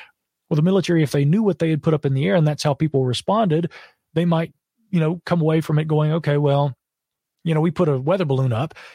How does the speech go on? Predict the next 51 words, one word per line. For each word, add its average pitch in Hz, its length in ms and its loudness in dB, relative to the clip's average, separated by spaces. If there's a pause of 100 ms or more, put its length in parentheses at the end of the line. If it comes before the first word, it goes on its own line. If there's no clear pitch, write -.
(240)
and 131 140 -2
people 170 400 0
acted 165 280 -2
exactly 175 600 0
as 151 140 2
they 170 180 2
had 156 340 0
ten 190 180 -2
years 180 300 0
ago 156 240 0
when 160 160 0
they 147 80 0
had 147 160 -2
said 147 160 -2
they'd 143 160 0
saw 147 200 -2
a 143 40 -2
bunch 139 220 -2
of, 147 80 -4
you 143 140 -2
know, 139 140 0
seen 156 200 0
a 143 40 2
bunch 135 200 0
of 127 60 -4
U 151 140 0
F 135 140 -2
Os 175 180 2
in 139 60 0
the 127 80 -2
same 147 220 -2
area." 170 240 2
So 170 280 0 (320)
we 185 140 0
might 190 540 -2 (360)
glean 196 380 2
from 156 280 0
this 147 240 -2
that 143 220 -2 (720)
under 196 180 2
those 180 220 -2
circumstances 165 720 -2
in 175 240 2
that 160 180 0
area, 147 420 0
people 147 680 0
generally 160 460 0
describe 139 640 -2 (160)
very 165 220 2
prosaic 156 640 0
things 151 480 0